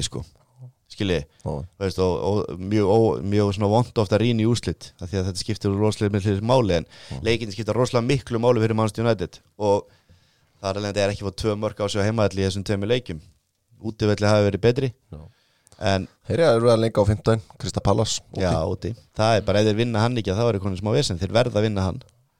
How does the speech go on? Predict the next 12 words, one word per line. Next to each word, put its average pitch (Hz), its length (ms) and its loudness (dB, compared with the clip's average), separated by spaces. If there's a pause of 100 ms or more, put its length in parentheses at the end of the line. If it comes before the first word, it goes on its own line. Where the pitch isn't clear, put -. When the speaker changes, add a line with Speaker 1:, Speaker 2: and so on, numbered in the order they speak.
(180)
Speaker 1:
Svo 107 220 0
eiga 104 240 4
þeir 101 80 2
West - 320 0
Ham 101 100 0
heima, 98 260 0
sem 117 120 -2
er 104 100 0
held 98 100 -4
í 95 80 -4
klári. 95 280 0 (280)
Speaker 2:
Já. 113 140 -14